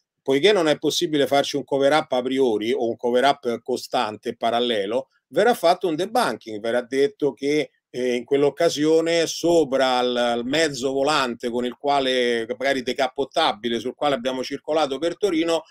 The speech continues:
c'erano anche Biancaneve, i Sette Nani e c'erano anche Pluto, Pippo e Paperino. Dopodiché troveranno qualche persona che dirà che questo oggetto l'hanno visto,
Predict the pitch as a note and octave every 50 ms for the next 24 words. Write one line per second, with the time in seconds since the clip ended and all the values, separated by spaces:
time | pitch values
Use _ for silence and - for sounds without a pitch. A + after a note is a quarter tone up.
0 | _ _ _ - - D3 C#3+ C#3+ D#3 D#3+ D#3 D3+ E3 E3 - - D3 C3 B2 C#3
1 | C#3+ C#3+ C3+ - D#3 D#3+ E3+ D#3+ C#3 C3 C3 A#2+ C#3+ D#3 E3 - G3 F#3+ E3+ D3
2 | C#3+ D3+ D#3 D#3 D3+ D#3 - - C3+ - - C#3 C#3 D3 D#3 D#3 D3+ D#3 D3 C3+
3 | C3 C#3 C3+ - C#3 B2+ B2+ C3+ C#3 C3 C3+ B2+ C3 C#3 C3 - - B2 - -
4 | B2 B2 C#3 D#3 E3 C#3+ A#2 A2 G2+ F#2+ - _ _ _ _ _ _ - A#2+ D3+
5 | D3+ D#3 D#3+ D#3+ F3 F3+ F3+ D#3+ - C#3+ C#3+ C#3+ D3+ D#3 D#3+ D3+ D3 B2+ B2+ A#2+
6 | B2+ C3 - - C#3 B2+ C3 C3 - - - F3+ E3 C#3 B2 A#2 B2 A#2+ A2 C3
7 | C#3+ D#3 D3 C3+ A2 - - _ C#3 B2+ - _ - G3+ F#3+ - - - - D3+
8 | C#3+ B3 - - G3 F#3 - - - C3+ C3 C3+ C3+ C3 C3 C3+ C3+ C3+ C3 A#2+
9 | A2 - - - - F#3 G#3+ A3+